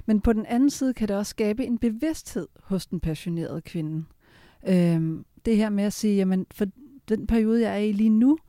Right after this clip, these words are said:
der vil jeg bare gerne have bekræftelse. Jeg vil have begær, og jeg vil have fascination."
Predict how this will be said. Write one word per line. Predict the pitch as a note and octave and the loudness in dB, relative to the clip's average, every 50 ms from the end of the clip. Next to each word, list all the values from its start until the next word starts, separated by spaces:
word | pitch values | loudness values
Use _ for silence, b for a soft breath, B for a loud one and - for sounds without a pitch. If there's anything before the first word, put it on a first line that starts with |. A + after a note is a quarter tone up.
| b b b b b b b b b _ _ - | b b b b b b b b b _ _ 2
der | B3 B3 | 2 4
vil | B3+ C#4+ C#4+ | 4 4 2
jeg | C4 B3+ | 2 2
bare | - - E3+ F#3 G#3+ | -2 -4 -6 -6 -6
gerne | - - F3+ F#3+ F#3+ | -8 -8 -8 -8 -6
have | G#3 A3 | -6 -6
bekræftelse. | G#3 - G#3 - - - - - - - G#3 - - F#3 E3+ - _ - | -6 -6 -8 -10 -12 -16 -16 -16 -18 -20 -20 -16 -14 -12 -14 -12 _ -6
Jeg | G#3+ G3+ | -4 -2
vil | G3 G3 | 0 0
have | E3+ F3 E3 | 0 0 -2
begær, | - D#3 D#3 - _ - C4+ C4+ C4 | -4 -6 -8 -8 _ -4 -2 -2 -2
og | B3 - - - A3 | -2 -6 -6 -4 -2
jeg | G3+ G3 F#3 | -2 0 0
vil | F#3 E3+ | -2 -2
have | F#3 F3+ | -2 -4
fascination." | - - F#3 E3+ - - E3+ D#3+ D3+ - - - C#3+ - | -2 -2 -2 -2 -2 -2 -2 -2 -2 -4 -8 -12 -12 -14